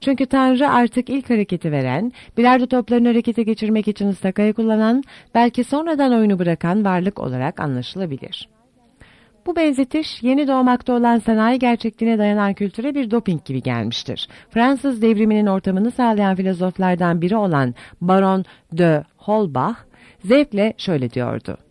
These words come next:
"Var olan her şeyin toplamı olan evrende sadece madde ve hareket vardır. Üzerinde düşünmemiz için önümüzde duran şey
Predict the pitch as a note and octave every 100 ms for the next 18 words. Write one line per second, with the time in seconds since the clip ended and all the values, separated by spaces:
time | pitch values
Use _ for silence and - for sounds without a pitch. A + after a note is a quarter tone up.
0 | _ _ _ - _ _ _ G#3+ B3+ C4
1 | B3 A#3+ A#3+ A3 C#4+ - B3 A#3+ G#3+ G#3
2 | G3 G#3+ B3 G3 E3 C#3 B2 C#3+ C#3+ D3
3 | C#3+ C#3+ F#3+ A#3+ _ - - B3+ C4 B3+
4 | A#3+ A3 A#3 G#3 G3+ - - B3+ A3+ A3
5 | G#3+ G3 E3+ D#3 D3 - B2+ A#2+ - -
6 | - - _ _ _ - F#3+ G3 G3+ A3
7 | B3+ A#3+ A3+ G#3+ G#3+ B3 A#3 G#3 F3 C#3+
8 | B2 - D#3+ F#3 F#3 F#3+ G#3 G#3 F#3+ G3
9 | G#3 A3